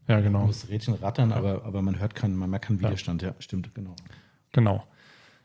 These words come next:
Speaker 1: Nachteil an der Maschine. Ähm, wie ihr alle wisst, bin ich echt ein Freund der Rubis-Maschine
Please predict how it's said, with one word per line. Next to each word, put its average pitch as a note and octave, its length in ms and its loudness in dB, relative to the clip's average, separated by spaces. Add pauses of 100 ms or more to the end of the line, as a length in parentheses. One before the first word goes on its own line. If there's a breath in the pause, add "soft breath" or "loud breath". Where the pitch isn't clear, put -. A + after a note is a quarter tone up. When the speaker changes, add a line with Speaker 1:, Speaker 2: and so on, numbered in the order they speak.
(640 soft breath)
Speaker 1:
Nachteil D3+ 400 8
an F3+ 120 4
der F#3 100 6
Maschine. F#3 480 8 (540 loud breath)
Ähm, B2+ 340 10
wie C#3+ 120 10
ihr C3+ 300 8
alle D3 240 10
wisst, E3 220 8
bin C#3 100 10
ich C3 120 12
echt C#3+ 200 6
ein C#3+ 80 10
Freund C3+ 260 8
der C3+ 80 10
Rubis-Maschine A#2+ 720 8